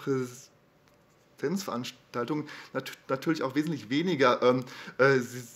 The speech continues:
sich sozial eingebunden fühlen. In unserer Vorlesung probieren wir dies allerdings maximal möglich im Online-Raum zu haben. Das heißt, zum einen, ähm,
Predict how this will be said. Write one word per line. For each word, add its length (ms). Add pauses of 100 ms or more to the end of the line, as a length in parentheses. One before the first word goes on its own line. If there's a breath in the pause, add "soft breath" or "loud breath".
(200)
sich 240
sozial 420
eingebunden 420
fühlen. 340 (420 loud breath)
In 160
unserer 340
Vorlesung 500 (400)
probieren 440
wir 200
dies 220
allerdings 360
maximal 720
möglich 400
im 160
Online-Raum 960
zu 120
haben. 180
Das 160
heißt, 200 (360 loud breath)
zum 220
einen, 540 (380 loud breath)
ähm, 480